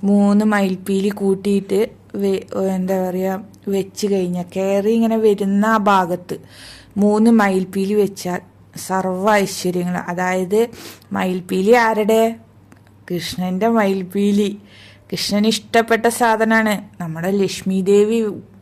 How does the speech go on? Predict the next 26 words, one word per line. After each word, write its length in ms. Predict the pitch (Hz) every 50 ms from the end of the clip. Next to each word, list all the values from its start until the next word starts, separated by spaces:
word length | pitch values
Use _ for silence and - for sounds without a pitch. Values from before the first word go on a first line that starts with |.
| - - -
നമ്മുടെ 320 | 190 190 190 190 196 196
ഗൃഹത്തിലേക്ക് 760 | 208 190 196 196 190 190 202 196 196 - 190 202 196 226 220
കടന്നു 480 | - 214 190 190 180 185 190 196 202 226
വരുമ്പോൾ 520 | 226 214 202 208 202 202 196 208 196 202 - - - - - - - -
അവിടെ 320 | 190 190 185 190 185 220 220 -
കൃഷ്ണൻ 460 | 220 202 190 - - - 220 208 220
ഇങ്ങനെ 520 | 233 233 233 233 233 233 226 233 226 233 233
മയിൽപ്പീലി 640 | 226 208 208 208 202 202 202 202 - 220 226 226 247
കാണുമ്പോൾ 640 | 240 247 233 220 214 220 220 220 220 214 233 233 - - - - - - - - - - - - - -
ഒരു 360 | 185 180 180 180 175 185 254
മടിയും 520 | 277 277 277 262 233 220 233 262 269 269
കൂടാതെ 380 | 262 254 247 247 247 247 247 269
ഉള്ളിലേക്ക് 460 | 269 254 247 233 226 226 220 226 262 240
കയറും 360 | 277 254 233 226 226 240 247
ട്ടോ. 220 | - 226 202 170 151 139 - - - - - - - - - - - -
ഏ, 240 | 180 180 190 196 202
അതിന് 480 | 208 214 - - 180 170 175 175 185 202
വേണ്ടിയിട്ട് 500 | 214 214 208 202 202 202 208 202 208 214
ഹാളിൽ 680 | 220 208 196 196 190 185 180 180 185 202 208 208 202
നിങ്ങൾ 260 | 202 196 190 190 196 202
നിർബന്ധമായിട്ടും 1080 | 202 202 202 196 190 165 165 - 214 214 220 214 226 214 196 180 170 - - - - - - - - - - - - - -
ഒരു 140 | 196 196 214
മൂന്ന് 360 | 214 208 202 202 202 202 214
മയിൽപ്പീലി 600 | 226 226 220 208 196 190 196 196 196 190 202 202 226
വെച്ച് 280 | 233 226 226 - 220
നോക്കൂ. 480 | 220 226 233 214 220 - 220 220 220